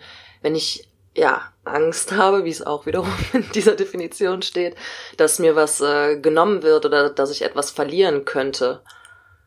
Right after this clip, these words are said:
Ja, und, aber halt im negativen Sinn, im übersteigerten Sinn, dass dadurch meine Existenz halt quasi auch bedroht ist. Und dadurch ist es halt wirklich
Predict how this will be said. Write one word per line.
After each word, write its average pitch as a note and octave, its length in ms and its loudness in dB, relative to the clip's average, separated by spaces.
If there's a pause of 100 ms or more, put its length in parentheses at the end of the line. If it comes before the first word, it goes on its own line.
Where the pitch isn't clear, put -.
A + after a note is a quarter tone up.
(300)
Ja, D3+ 320 2
und, C3 440 -6
aber C3+ 180 2
halt D#3 160 2
im D3 120 -2
negativen E3+ 600 0
Sinn, F3 280 -4
im D#3 80 -2
übersteigerten C#3+ 720 -4
Sinn, E3+ 200 -2
dass D3+ 140 0
dadurch D3+ 260 0
meine D#3+ 180 0
Existenz - 600 0
halt D3 160 2
quasi D3+ 280 2
auch - 120 4
bedroht F3 480 2
ist. B2 240 0
Und C#3 100 -4
dadurch D3+ 320 4
ist D#3 140 -4
es - 160 -6
halt D#3 320 -4
wirklich D#3 460 -6